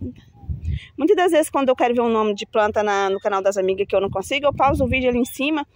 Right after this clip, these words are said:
E aí, se eu não ver, não der certo, né, já fiz isso várias vezes, é, eu pego e pergunto a pessoa qual a ideia, né? Gente, essas plantas aqui, ó, estão florindo tudo pela primeira vez aqui,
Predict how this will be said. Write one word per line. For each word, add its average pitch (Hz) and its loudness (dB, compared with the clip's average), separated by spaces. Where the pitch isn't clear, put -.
E 285 0
aí, 339 4
se - 2
eu 359 4
não 415 4
ver, 403 6
não 269 2
der 254 2
certo, 466 0
né, 254 0
já 381 4
fiz 285 2
isso 285 0
várias 311 4
vezes, 302 2
é, 233 4
eu 285 4
pego 277 2
e - 2
pergunto 415 4
a 392 -2
pessoa 262 2
qual 233 2
a 233 4
ideia, 202 -2
né? 302 2
Gente, 320 4
essas 311 2
plantas 269 2
aqui, 254 2
ó, 302 4
estão 269 2
florindo 339 0
tudo 539 4
pela 381 4
primeira 254 2
vez 233 2
aqui, 277 0